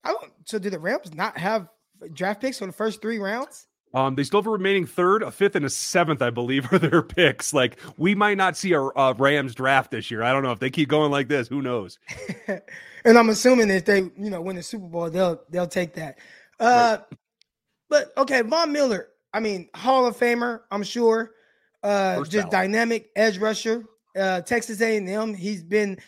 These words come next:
Speaker 1: just, uh, a pleasant to watch his entire career. I remember him coming out, you know, and as somebody, you know, forty-niner fan and everything, watching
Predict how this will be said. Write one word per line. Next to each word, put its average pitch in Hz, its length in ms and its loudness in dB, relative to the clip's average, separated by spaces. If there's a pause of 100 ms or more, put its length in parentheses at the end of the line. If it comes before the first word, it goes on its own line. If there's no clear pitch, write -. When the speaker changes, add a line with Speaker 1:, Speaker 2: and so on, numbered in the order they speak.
(200)
Speaker 1:
just, 196 400 -2
uh, 190 200 -2
a 185 100 -6
pleasant 220 380 -4
to 196 80 -4
watch 190 340 -2
his 180 120 -8
entire 202 320 -2
career. 196 220 -2
I 185 60 0
remember 185 320 -4 (260)
him 208 160 -8
coming 202 280 -4
out, 190 220 -2
you 175 60 -10
know, 170 220 -6
and 170 340 -8
as 180 180 -2
somebody, 180 360 -2
you 180 100 -12
know, 170 100 -6
forty-niner 180 480 -4
fan 180 280 -6
and 175 100 -8
everything, 175 380 -8
watching 170 420 -4